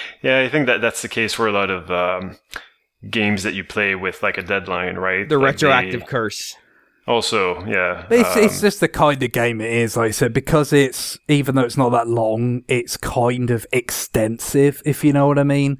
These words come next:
Speaker 3: You know, it's
Speaker 1: Mm.
Speaker 3: like, uh, 'cause of the way it's stretching things out a bit and all that, especially, like, going in a second playthrough, uh, you're kind of more forgiving of that when it's in smaller doses, so you're not, like,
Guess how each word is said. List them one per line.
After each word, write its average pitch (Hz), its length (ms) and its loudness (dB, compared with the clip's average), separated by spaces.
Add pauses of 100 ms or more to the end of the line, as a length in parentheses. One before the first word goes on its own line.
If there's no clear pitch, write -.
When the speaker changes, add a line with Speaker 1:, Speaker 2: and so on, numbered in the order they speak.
(260)
Speaker 3:
You 135 120 2
know, 127 200 6
it's 120 160 0
Speaker 1:
Mm. 107 60 0
Speaker 3:
like, 117 260 4
uh, 120 240 2
'cause 117 160 0
of 117 80 -2
the 113 100 -2
way 113 300 2
it's - 140 -6
stretching 117 420 -2
things 113 260 -4
out 104 280 0
a 120 40 -6
bit 123 200 2
and 123 120 0
all 120 140 2
that, 120 160 2
especially, 117 560 -2
like, 104 320 -4
going 104 260 -2
in 104 140 -4
a 104 60 -8
second 107 420 -6
playthrough, 120 680 -2 (440)
uh, 131 100 2 (100)
you're 127 160 -6
kind 143 280 2
of 123 100 -6
more 135 180 2
forgiving 123 640 0
of 123 140 2
that 127 320 2 (260)
when 120 300 -4
it's 113 160 -6
in 113 160 0
smaller 113 460 0
doses, 107 560 -2
so 131 100 -2
you're 113 140 2
not, 107 240 0
like, 107 440 -2